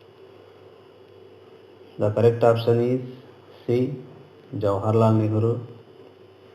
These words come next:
ఇండియన్ కరెన్సీ ఏది? The correct option is A, రూపీ, డాలర్ వచ్చేసి యూఎస్ఏ,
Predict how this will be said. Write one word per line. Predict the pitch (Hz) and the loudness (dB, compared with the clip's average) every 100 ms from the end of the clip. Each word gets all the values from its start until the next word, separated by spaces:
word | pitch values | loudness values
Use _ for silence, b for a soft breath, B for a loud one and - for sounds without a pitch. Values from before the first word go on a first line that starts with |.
| - - - - - - - - - - | -20 -20 -20 -20 -20 -20 -20 -20 -20 -2
ఇండియన్ | 113 127 135 135 - | 2 4 6 4 4
కరెన్సీ | 117 117 113 - 117 95 - - - - - 101 | 4 4 2 0 -2 -2 -6 -14 -20 -20 -10 -4
ఏది? | 101 101 90 - - - - 107 | -2 -4 -6 -10 -18 -20 -10 -4
The | 110 | -2
correct | 110 113 113 | 0 0 2
option | 110 - 110 113 123 | 0 0 0 0 0
is | - - - - - - - - - 107 | -4 -10 -20 -20 -20 -20 -20 -20 -8 -2
A, | 117 113 - - - - _ - - | -2 -4 -10 -20 -20 -20 _ -20 -12
రూపీ, | 104 107 113 113 131 139 - - - - - - - - - - - - - - - - - - - - 104 | -2 0 2 0 -2 -4 -12 -20 -20 -20 -20 -20 -20 -20 -20 -20 -20 -20 -20 -20 -20 -20 -20 -20 -20 -10 -2
డాలర్ | 113 117 131 104 78 - - - - - - - - - - - - - - - - - - | 2 4 4 2 -4 -14 -20 -20 -20 -20 -20 -20 -20 -20 -20 -20 -20 -20 -20 -20 -20 -20 -8
వచ్చేసి | 107 110 113 110 117 107 110 - | -6 -2 -2 -2 0 -2 -4 -10
యూఎస్ఏ, | - 107 117 113 - 120 | -6 0 0 0 -4 -6